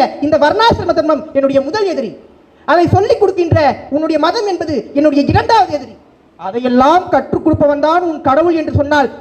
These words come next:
மன்னிக்கவும், அவனும் எனக்கு எதிரி தான் என்று எதிர்த்து நின்றவர் அவர். அப்படி, அப்படி சாதனைகளை செய்த ஒரு மனிதனை ஒரு சிறு வட்டத்தில் இங்கு நம்ம அடக்கிவிடவே முடியாது. ஏனென்றால், நம்ம எல்லாருக்கும் தே-, தெரியும், அவர் வந்து இந்த கேரளாவில்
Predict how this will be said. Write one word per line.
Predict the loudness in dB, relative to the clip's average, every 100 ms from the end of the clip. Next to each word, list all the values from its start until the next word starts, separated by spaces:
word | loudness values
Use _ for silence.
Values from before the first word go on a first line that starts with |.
| -4
மன்னிக்கவும், | -4 -2 -2 0 0 -2 -2 0
அவனும் | 2 0 -2
எனக்கு | -2 -4
எதிரி | -6 -4
தான் | -2 -2
என்று | -4 -2 0
எதிர்த்து | 0 -2 0
நின்றவர் | 2 2 2 0
அவர். | -2 -6 -14 -20 _ _ _ _ -4
அப்படி, | 0 4 4 4 -2 -4
அப்படி | -2 0 0
சாதனைகளை | 0 0 -2 -10 -8
செய்த | -6 -6
ஒரு | -4
மனிதனை | -2 0 -2 -4 -6 2
ஒரு | 2 2
சிறு | 2 2 2
வட்டத்தில் | 0 -2 -4 -4
இங்கு | -2
நம்ம | -2 0
அடக்கிவிடவே | 0 -2 -4 0 0
முடியாது. | 2 -2 -4 -12 -6 0
ஏனென்றால், | 0 2 4 4 2 0 -12 -14
நம்ம | -4 0
எல்லாருக்கும் | 2 2 2 2
தே-, | 0 0
தெரியும், | 0 0 -2 -10 -2 0
அவர் | 4
வந்து | 4 4 2 0 -2 -18 -20 -20 _ _ _ _
இந்த | 0 2 2 -2 -10 -20 -20 -20 _ _
கேரளாவில் | 2 2 2 0 -2